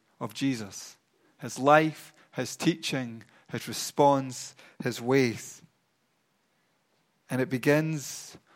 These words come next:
with that call, "Repent, for the kingdom of heaven is at hand." Jesus begins his mission, and the disciples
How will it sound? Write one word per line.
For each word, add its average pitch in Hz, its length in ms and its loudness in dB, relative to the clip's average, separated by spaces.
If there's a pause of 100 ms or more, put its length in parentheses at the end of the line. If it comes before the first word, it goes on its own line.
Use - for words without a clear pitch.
(140)
with 120 160 -6
that 123 300 2
call, 117 480 -4 (220)
"Repent, 123 500 -2 (1300)
for 120 120 -12
the 117 120 -2
kingdom 135 720 -2 (360)
of 127 160 0
heaven 123 520 0 (440)
is 117 160 -8
at 120 140 -2
hand." 117 400 -4 (920)
Jesus 135 320 -2
begins 147 640 2 (220)
his 135 200 0
mission, 147 420 2 (2000)
and 135 100 -4
the 131 80 0
disciples 143 880 2